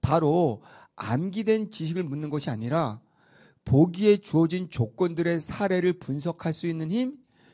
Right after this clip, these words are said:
그 분석한 걸 가지고 다-, 또 다른 사례에 적용할 수 있는 힘, 이걸 물어보는 것이지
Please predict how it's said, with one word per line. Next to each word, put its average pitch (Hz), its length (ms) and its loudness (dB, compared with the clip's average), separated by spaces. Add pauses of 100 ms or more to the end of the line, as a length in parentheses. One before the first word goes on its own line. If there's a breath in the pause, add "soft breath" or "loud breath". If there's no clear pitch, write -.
그 185 240 -2
분석한 180 560 -2
걸 175 100 2
가지고 165 680 0 (680 soft breath)
다-, - 200 -10
또 247 140 6
다른 214 260 6
사례에 202 520 0
적용할 165 420 -2
수 170 140 -6
있는 170 220 -4
힘, 160 300 0 (300 soft breath)
이걸 175 300 4
물어보는 165 540 -2
것이지 139 680 0